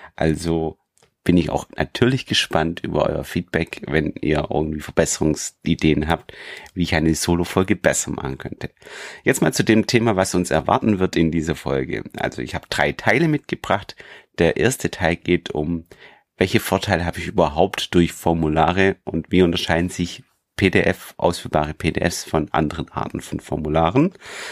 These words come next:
Der zweite Teil ist, ich habe eine kleine Umfrage gemacht im Vorfeld zu unserem Machermittwoch und einfach viele unserer Kunden gefragt, wo ich die kenne und weiß,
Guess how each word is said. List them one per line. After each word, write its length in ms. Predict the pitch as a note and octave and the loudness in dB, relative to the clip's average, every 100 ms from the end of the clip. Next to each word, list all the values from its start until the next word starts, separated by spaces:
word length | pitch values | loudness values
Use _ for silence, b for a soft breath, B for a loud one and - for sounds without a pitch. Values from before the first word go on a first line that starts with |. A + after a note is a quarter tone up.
| B B B B | B B B B
Der 120 | G2+ | -2
zweite 320 | - G2+ C3+ | 0 0 0
Teil 240 | C3 A#2+ A2+ | 0 2 2
ist, 120 | G2+ | 2
ich 200 | - F#2 | -4 -2
habe 180 | F#2 - | -2 -2
eine 320 | - E2+ E2 D#2+ | 0 2 2 2
kleine 260 | F#2 F2 | 2 2
Umfrage 480 | - D#3 - G2 G#2 | 2 0 2 0 2
gemacht 480 | F#2+ F#2+ G#2 B2+ - | 2 4 4 2 -6
im 200 | - F2 | -2 0
Vorfeld 360 | - G2 - D#2+ | 2 0 0 0
zu 100 | E2 | 2
unserem 220 | D#2 D#2 | 2 2
Machermittwoch 720 | E2 G#2+ G#2+ G#2+ - G2 - _ | 0 0 0 0 2 2 0 _
und 400 | - E2 E2 - - | -2 0 0 -4 -14
einfach 440 | - - D#2+ F2 - - - - | -4 -2 0 -2 -4 -8 -12 -12
viele 320 | - B2+ C3 | -2 4 4
unserer 300 | - F#2+ - | 4 0 -2
Kunden 320 | - G2 - F2+ | -2 -2 -2 -2
gefragt, 400 | E2+ - E2+ - | -2 0 0 0
wo 80 | F#2 | -4
ich 220 | D#2 - | -4 -2
die 320 | E2 D#2 E2+ | 0 0 -4
kenne 300 | - - F2+ | -6 -2 0
und 240 | A2 E2+ E2+ | 0 0 2
weiß, 320 | D#2+ F2+ - | 2 2 -2